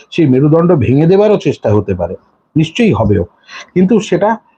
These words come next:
কতটা সফল হবে, আহ, আগামী দিনের সরকার বা রাষ্ট্র, সেটা একটা বড় জিজ্ঞাসার চিহ্ন। আসলে আপনারা জানেন যে, আহ, কৌরবের, কৌরবের ক্ষেত্রে মানে, আহ, যখন,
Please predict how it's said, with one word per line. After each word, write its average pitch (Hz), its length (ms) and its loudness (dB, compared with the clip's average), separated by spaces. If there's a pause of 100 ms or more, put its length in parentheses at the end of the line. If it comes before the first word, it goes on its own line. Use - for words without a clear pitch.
(140)
কতটা 135 380 -2
সফল 220 420 -2
হবে, 131 360 0 (520)
আহ, 117 580 0
আগামী 147 500 0
দিনের 135 640 0 (340)
সরকার 135 480 -2 (480)
বা 123 380 0 (120)
রাষ্ট্র, 120 500 -2 (360)
সেটা 196 320 -2 (200)
একটা 139 220 -2 (560)
বড় 156 240 2
জিজ্ঞাসার 123 520 -2
চিহ্ন। 92 340 -2 (440)
আসলে 208 260 0
আপনারা 196 260 0
জানেন 160 340 2
যে, 170 280 2 (360)
আহ, 127 360 2
কৌরবের, 180 540 2 (360)
কৌরবের 165 420 2
ক্ষেত্রে - 380 0
মানে, 123 380 0 (100)
আহ, 113 160 2
যখন, 135 400 0